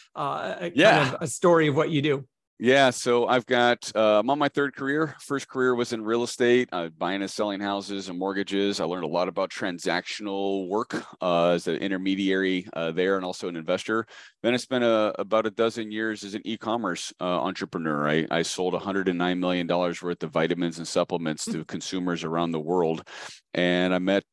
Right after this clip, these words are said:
Speaker 2: uh, the founders of Website Closers at a mastermind I was hosting. And if I was just in love with the idea of the mergers and acquisition space. At that point in time, I'd already exited a couple of different, uh, ventures. And, uh, I thought, "Well, shoot, maybe I should,"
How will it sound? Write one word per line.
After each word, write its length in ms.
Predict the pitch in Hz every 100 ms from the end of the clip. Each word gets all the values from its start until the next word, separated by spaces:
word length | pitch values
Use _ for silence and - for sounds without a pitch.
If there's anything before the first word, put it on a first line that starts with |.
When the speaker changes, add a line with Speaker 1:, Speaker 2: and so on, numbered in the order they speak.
| 110
Speaker 2:
uh, 240 | 101 101
the 80 | 95
founders 400 | - 107 107 101
of 60 |
Website 340 | 101 107 120 101
Closers 600 | - 110 117 110 104 98
at 240 | - 95
a 220 | 98 98 -
mastermind 680 | 98 131 - 101 80 78 78
I 60 |
was 180 | 73 76
hosting. 520 | - 82 - 110 127 -
And 300 | 85 82 82
if 200 | 82 -
I 300 | 82 82 82
was 200 | 85 80
just 320 | - 85 - - - - -
in 120 | 95
love 260 | 90 95
with 120 | 98 -
the 140 | 98
idea 460 | 95 95 92 95 98
of 80 |
the 200 | 90 87 82
mergers 440 | 98 98 90 92
and 80 | 98
acquisition 520 | 95 95 92 95 95
space. 260 | 92 - 98 110
At 140 | - 85
that 180 | 92 -
point 240 | 98 90
in 20 |
time, 240 | 101 95 95
I'd 80 |
already 360 | 92 95 92 90
exited 480 | 90 90 92 95 92 - - - -
a 80 | -
couple 300 | 117 95 101
of 60 |
different, 500 | 90 98 104 90 - -
uh, 180 | 85 82
ventures. 580 | 80 92 92 107 117 - _ - _ _ -
And, 380 | 85 82 82
uh, 180 | 80 80
I 120 | 69 85
thought, 320 | 90 92 -
"Well, 260 | 92 90
shoot, 300 | 87 - 127 -
maybe 300 | 82 85 87
I 100 | 87
should," 340 | - 90 85